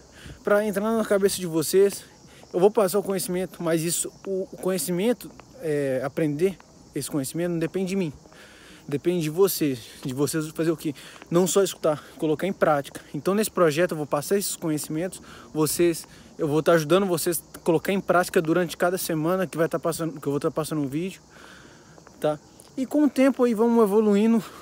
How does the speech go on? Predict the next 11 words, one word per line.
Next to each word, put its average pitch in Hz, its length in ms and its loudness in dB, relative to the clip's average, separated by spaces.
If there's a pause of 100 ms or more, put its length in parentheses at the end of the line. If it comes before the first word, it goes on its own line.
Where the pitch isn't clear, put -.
(100)
os 160 220 -4
conhecimentos. 180 600 -2 (280)
Eu 180 220 6
coloquei 185 480 4
uma 190 140 0
escala 170 420 0
aí, 160 320 -2
o 160 140 -4
primeiro 170 720 4
é 175 100 0
importante, 196 640 0